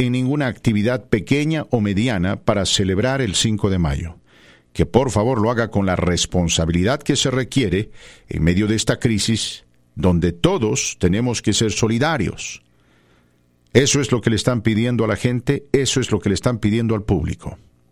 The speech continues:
Doblando la página, noticias nacionales, el alcalde de Nueva York, perdón, el gobernador de Nueva York, Andrew Cuomo, criticó duramente al presidente de los Estados Unidos, Donald Trump, por calificar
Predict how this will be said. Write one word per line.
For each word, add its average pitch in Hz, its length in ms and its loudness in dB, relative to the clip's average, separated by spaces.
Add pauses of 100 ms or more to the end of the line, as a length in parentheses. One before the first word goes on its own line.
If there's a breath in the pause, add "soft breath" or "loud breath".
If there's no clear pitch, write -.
(460 loud breath)
Doblando 156 360 2
la 156 100 -2
página, 147 320 0
noticias 139 480 0
nacionales, 147 680 0
el 120 140 0
alcalde 147 500 -2
de 123 120 -2
Nueva 131 240 -2
York, 139 260 -2
perdón, 101 340 0
el 87 120 -2
gobernador 92 520 0
de 101 120 -2
Nueva 92 180 -2
York, 110 380 -4 (680 loud breath)
Andrew 117 560 2
Cuomo, 117 360 0
criticó 120 440 0
duramente 160 680 0
al 101 80 -2
presidente 107 720 0
de 104 240 2
los 98 180 0
Estados 113 400 0
Unidos, 113 280 0
Donald 113 260 0
Trump, 123 280 -2
por 101 180 0
calificar 127 760 0